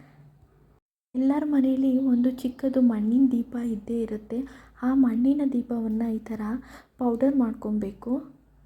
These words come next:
ನೀಟಾಗಿ ಪೌಡರ್ ಮಾಡಿ, ಆ ಪೌಡರ್ ಮೂಲಕ, ಆ,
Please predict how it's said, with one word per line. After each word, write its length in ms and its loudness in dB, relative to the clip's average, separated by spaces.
ನೀಟಾಗಿ 640 -2
ಪೌಡರ್ 460 -4
ಮಾಡಿ, 420 -2
ಆ 140 -4
ಪೌಡರ್ 540 -4
ಮೂಲಕ, 440 -2
ಆ, 280 -2